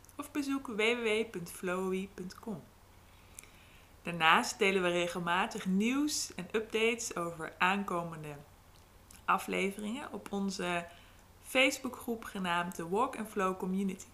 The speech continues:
waarin we een plek willen creëren om samen te mogen zijn. Ben je fan en wil je ons ondersteunen, helpen om nog meer mooie gesprekken en episodes te maken?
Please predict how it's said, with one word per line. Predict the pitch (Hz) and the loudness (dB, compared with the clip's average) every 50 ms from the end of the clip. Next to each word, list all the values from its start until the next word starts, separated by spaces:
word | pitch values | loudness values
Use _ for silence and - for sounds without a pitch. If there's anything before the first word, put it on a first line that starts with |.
| - - - | -20 -14 -10
waarin | 170 165 165 165 165 165 165 170 170 170 170 | -8 -6 -6 -6 -6 -6 -8 -8 -8 -8 -6
we | 165 160 165 165 - - | -6 -6 -6 -6 -6 -8
een | - 156 156 156 160 - - | -10 -10 -10 -12 -14 -10 -2
plek | - 240 254 247 | 2 2 2 2
willen | 247 247 226 214 208 | 2 -2 -2 -2 -2
creëren | - - 202 190 185 185 180 180 180 175 170 - - | -4 -4 -2 -2 0 0 -2 -2 -2 -6 -6 -8 -10
om | 165 156 151 151 151 165 170 - - | -12 -12 -12 -12 -12 -14 -16 -18 -12
samen | - - - 185 180 180 180 | -8 -2 0 0 0 0 -2
te | 180 - | -6 -8
mogen | 170 165 160 156 - 170 | -10 -10 -10 -10 -10 -12
zijn. | 147 156 175 175 175 - - - - - - - - - - - - - - - - - - - - - - - - - - - - - - - | -10 -8 -8 -8 -8 -10 -16 -20 -20 -20 -20 -20 -20 -20 -20 -20 -20 -20 -20 -20 -20 -20 -20 -20 -20 -20 -20 -20 -20 -20 -20 -20 -20 -20 -10 -2
Ben | 220 240 269 269 | 0 2 2 2
je | 262 | 0
fan | 254 - - 302 285 247 185 156 - | -2 0 4 6 6 6 6 2 -2
en | - 180 | -2 2
wil | 196 226 240 | 4 4 6
je | 247 240 233 - | 6 6 4 4
ons | - 208 208 208 196 202 - - - - - - - | 2 2 2 2 2 0 -2 -4 -6 -8 -14 -12 -2
ondersteunen, | - 208 208 202 202 - - - 247 254 262 262 208 170 156 143 | 0 2 2 2 2 0 0 2 4 4 4 4 2 0 -2 -4
helpen | 165 185 202 220 226 214 - - | 0 2 2 2 2 0 -2 -6
om | - 165 170 180 | -6 -4 -4 -2
nog | 202 226 240 - | -2 -2 -2 -2
meer | 240 220 202 196 | -2 0 0 2
mooie | 190 196 208 220 220 220 | 2 2 2 2 2 0
gesprekken | 220 220 - - - - 196 196 196 - 202 | -2 -2 -8 -10 -8 -6 -8 -8 -6 -6 -6
en | 180 175 180 - | -6 -6 -6 -6
episodes | - 185 185 - 196 - - 175 175 170 - - | -8 -8 -6 -6 -6 -4 -4 -4 -4 -4 -6 -6
te | - 165 | -8 -8
maken? | 156 151 147 139 143 151 - - - | -8 -6 -6 -6 -6 -8 -10 -14 -18